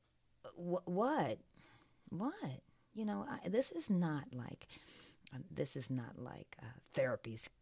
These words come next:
counseling. This is just saying, what do you do next when your love is being put to the test and you find yourself in a place where some of those things which we talked about exist and you wanna hold on,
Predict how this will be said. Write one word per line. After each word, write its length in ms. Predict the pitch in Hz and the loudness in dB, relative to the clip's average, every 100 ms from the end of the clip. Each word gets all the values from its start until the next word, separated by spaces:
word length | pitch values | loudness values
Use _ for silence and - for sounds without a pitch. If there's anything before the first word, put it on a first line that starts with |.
| _ _ _ - | _ _ _ -4
counseling. 600 | - 120 110 - 135 147 | -2 0 -2 0 0 2
This 240 | 233 294 | 2 2
is 140 | 285 - | 0 -4
just 340 | - 214 - | -4 -4 -4
saying, 440 | 214 208 180 156 143 - - - | -4 -2 0 0 -2 -10 -20 -16
what 300 | 170 165 269 | -8 0 0
do 60 | 294 | 2
you 120 | 254 | 0
do 160 | 190 202 | 2 4
next 320 | 202 202 - | 2 0 -2
when 120 | 170 | 0
your 120 | 170 | 0
love 340 | 160 175 180 175 - | 0 -2 -2 -4 -6
is 160 | 151 - | -8 -6
being 240 | 156 143 | -4 -4
put 200 | - - | -4 -6
to 100 | - | -4
the 100 | 156 | -4
test 400 | - 165 156 - - - - - _ - | -4 -6 -6 -8 -14 -16 -18 -20 _ 2
and 320 | 165 156 147 | 4 6 4
you 160 | 156 151 | 4 2
find 460 | - 190 175 160 | 2 2 4 4
yourself 440 | 156 156 - 147 139 | 2 0 0 0 0
in 80 | |
a 40 | 139 | -4
place 420 | - 143 139 135 - - - | -2 -2 0 -2 -6 -16 -2
where 220 | 131 123 - | 0 0 -4
some 280 | - - 180 | -4 2 4
of 80 | 170 | 6
those 240 | 151 147 | 4 4
things 260 | - 156 139 | 2 2 2
which 200 | 135 - | -2 -2
we 80 | 147 | -2
talked 380 | - 151 170 185 | 6 6 8 6
about 420 | 127 82 - - - - - | 4 2 -6 -10 -16 -6 0
exist 580 | 143 123 117 165 - - - _ - - - - | 0 0 0 -2 -6 -16 -20 _ -20 -20 -18 0
and 220 | 143 143 | 6 8
you 140 | 185 | 10
wanna 300 | 175 160 151 | 8 6 4
hold 340 | 135 160 165 156 | 4 4 4 2
on, 320 | 196 240 - | 0 -2 -6